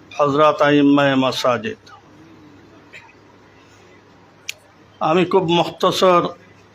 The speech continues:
দুইটা পয়েন্ট বলবো। এক পয়েন্ট হইল আইম্মায়ে মাসাজিদের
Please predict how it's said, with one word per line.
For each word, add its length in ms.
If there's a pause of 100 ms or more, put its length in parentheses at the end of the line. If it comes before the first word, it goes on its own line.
(140)
দুইটা 320 (100)
পয়েন্ট 280 (100)
বলবো। 300 (1400)
এক 80 (120)
পয়েন্ট 400
হইল 240 (1500)
আইম্মায়ে 720
মাসাজিদের 840